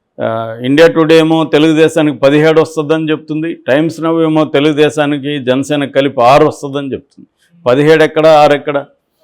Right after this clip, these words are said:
అట్లాగే ఇండియా టుడే ఏమో వైసీపీకి ఎనిమిది వస్తుందని చెప్తుంది, అక్కడ వైసీపీకి ఏమో పంతొమ్మిది వస్తుందని,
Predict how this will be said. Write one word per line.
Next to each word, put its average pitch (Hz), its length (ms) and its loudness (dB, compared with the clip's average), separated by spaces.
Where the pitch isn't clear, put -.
అట్లాగే 165 540 2
ఇండియా 151 220 4
టుడే 165 280 2
ఏమో 156 520 -2
వైసీపీకి 151 640 0
ఎనిమిది 143 500 0
వస్తుందని 151 480 -2
చెప్తుంది, 151 520 -6
అక్కడ 143 600 4
వైసీపీకి 151 580 0
ఏమో 151 160 0
పంతొమ్మిది 156 600 0
వస్తుందని, 123 420 -10